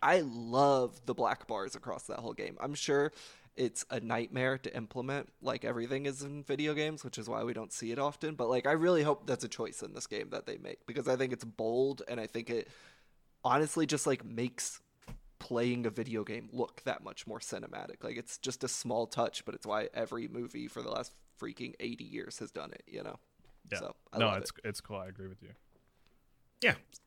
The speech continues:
Speaker 3: By the way, if, uh, I don't think I said if A Star Wars Outlaw is the, the Ubisoft
Speaker 1: Yeah.
Speaker 3: game that they've been working on. This is the, the Division team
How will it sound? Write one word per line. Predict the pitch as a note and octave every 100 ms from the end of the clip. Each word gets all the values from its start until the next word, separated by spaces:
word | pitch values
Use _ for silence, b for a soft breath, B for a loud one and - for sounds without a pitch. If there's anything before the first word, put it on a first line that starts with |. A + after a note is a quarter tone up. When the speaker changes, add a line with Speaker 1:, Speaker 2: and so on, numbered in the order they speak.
| _
Speaker 3:
By | -
the | G#3+
way, | G3 E3+
if, | E3
uh, | D#3 C#3+ C#3
I |
don't | C#3
think | C3
I | B2+
said | C#3
if | B2
A |
Star | - B2+
Wars | A#2
Outlaw | A#2 A2 A#2 A2+
is | G2+
the, | G#2+ A2
the | A#2
Ubisoft | A#2 A#2 B2+ A#2 -
Speaker 1:
Yeah. | A2+ - -
Speaker 3:
game | C3+ C3+ C3 B2+ B2 _
that | C3
they've | B2+
been | C3
working | A#2+ A#2+
on. | A#2+ A#2+
This | A#2+ A2+
is | G2
the, | G#2 G2
the | -
Division | G2 B2 C3+ C#3+
team | D#3 D3+ D3+